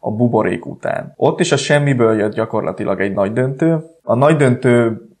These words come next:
és az odáig vezető út borzasztóan felértékelte bizonyos egyébként közel értéktelen, de legalábbis nem túl nagy értékkel bíró kiegészítő játékosát, és akkor is volt egy sztár, akit egyébként emlékszem, akkor is így hárman beszélgettünk egy podcastben, hogy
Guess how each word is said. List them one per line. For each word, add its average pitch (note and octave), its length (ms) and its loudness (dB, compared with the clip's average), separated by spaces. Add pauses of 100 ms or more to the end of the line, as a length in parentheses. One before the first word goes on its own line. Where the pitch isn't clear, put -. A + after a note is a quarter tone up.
és - 200 -4
az A#2+ 80 0
odáig C3 340 4
vezető A2+ 380 0
út A2 380 -2
borzasztóan A#2+ 560 0
felértékelte A2 800 -4
bizonyos A#2 420 -4
egyébként D3+ 440 -2
közel A2+ 240 -2
értéktelen, A2+ 600 -4
de A2+ 80 -6
legalábbis A2+ 440 -6
nem A#2 160 -2
túl A2 140 -4
nagy G#2 120 -4
értékkel G#2+ 440 -4
bíró G2 340 -6
kiegészítő C3 680 -4
játékosát, C3 760 -4 (240)
és - 180 -8
akkor D3 260 2
is A#2 120 -2
volt A#2 220 2
egy A2 100 0
sztár, A#2+ 360 2
akit G#2+ 380 -2
egyébként B2 640 2
emlékszem, A#2 480 0
akkor A#2+ 240 2
is A2+ 100 0
így G#2+ 100 -4
hárman A2 320 0
beszélgettünk A2 580 -6
egy G2 120 -8
podcastben, A2 600 -6
hogy G#2+ 260 -6